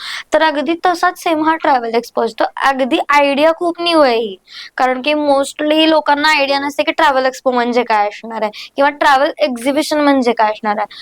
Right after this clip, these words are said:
तर ह्याचा जितका ट्रॅव्हल कंपनीजना नाही फायदा होत,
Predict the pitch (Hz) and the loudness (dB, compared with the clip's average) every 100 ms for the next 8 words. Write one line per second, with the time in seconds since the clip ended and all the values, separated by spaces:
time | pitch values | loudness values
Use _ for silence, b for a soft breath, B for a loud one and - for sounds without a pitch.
0 | B B - 311 330 294 294 311 330 - | B B 0 2 4 0 0 -2 0 -2
1 | 254 302 - 339 349 302 330 339 311 277 | -2 -4 0 -2 2 0 0 0 -2 0
2 | 285 302 302 330 320 254 233 240 220 220 | -2 0 0 0 2 0 -2 -4 0 0
3 | 226 | 0